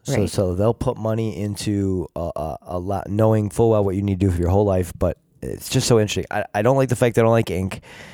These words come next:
Speaker 1: and they're kind of against the cannabis plant, even though opium is a big thing out there. <laughs>
Speaker 2: <laughs>
Speaker 1: Yeah, I don't understand why the,
Speaker 2: Right.
Speaker 1: the, the, why cannabis is bad and opium's good there. But, I mean, so tell me more about South Korea, like, what you learned at being over there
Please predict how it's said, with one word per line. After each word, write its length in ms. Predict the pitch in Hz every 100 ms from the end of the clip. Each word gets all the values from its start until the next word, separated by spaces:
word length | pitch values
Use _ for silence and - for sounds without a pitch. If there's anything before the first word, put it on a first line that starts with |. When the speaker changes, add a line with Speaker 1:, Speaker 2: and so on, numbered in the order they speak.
| - -
Speaker 1:
and 180 | 107
they're 140 | 101 98
kind 220 | - 120
of 60 | 117
against 260 | 113 107
the 60 | -
cannabis 340 | 110 104 104
plant, 260 | - 101 98
even 180 | 101 101
though 300 | 98 95 90
opium 340 | 101 101 98 92
is 60 | 82
a 40 |
big 180 | 87 80
thing 180 | 85 85
out 120 | 80
there. 340 | 80 82 85 80
<laughs> 80 | 185 143
Speaker 2:
<laughs> 0 | 240 151 - 170 - - - 110 -
Speaker 1:
Yeah, 140 | 107
I 40 | 87
don't 180 | 110
understand 360 | 113 107 - 104
why 120 | 95
the, 200 | 95 95 -
Speaker 2:
Right. 300 | 135 92 -
Speaker 1:
the, 100 | -
the, 280 | 85 98 87 -
why 200 | 82 90
cannabis 380 | 87 113 98 90
is 100 | 85
bad 240 | 82 92 90
and 80 | 90
opium's 360 | 85 85 82
good 280 | - 92 82
there. 160 | 82 80
But, 200 | 85 -
I 80 | -
mean, 240 | 107 107
so 160 | - -
tell 160 | 123 135
me 80 |
more 120 | 135 131
about 180 | 120
South 240 | - 110 -
Korea, 260 | 110 104
like, 160 | 101 92
what 100 | 95
you 80 | 87
learned 220 | 98 95
at 140 | 90
being 160 | - 87
over 180 | 95 92
there 280 | 82 82